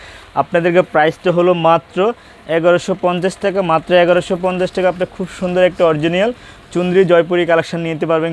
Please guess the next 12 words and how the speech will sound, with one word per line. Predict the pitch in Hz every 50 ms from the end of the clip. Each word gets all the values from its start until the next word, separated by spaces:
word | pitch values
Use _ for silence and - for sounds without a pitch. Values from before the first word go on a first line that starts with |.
| 147 139
ঘরে | 151 151 165 170
বসে | 175 156 - 185 147 156
যত | 151 147 - 165 147
খুশি | 165 156 - 175 156
তত। | 175 170 - - 214 - - - - - - - - 123
আর | 127 123 131
যারা | 147 160 175 175 165
হোলসেল | 170 180 175 - - 190 190
নেবেন | 190 185 196 185 170
আমাকে | 165 170 165 175 175 170
ইনবক্স | 165 165 185 180 - - -
করে | 196 190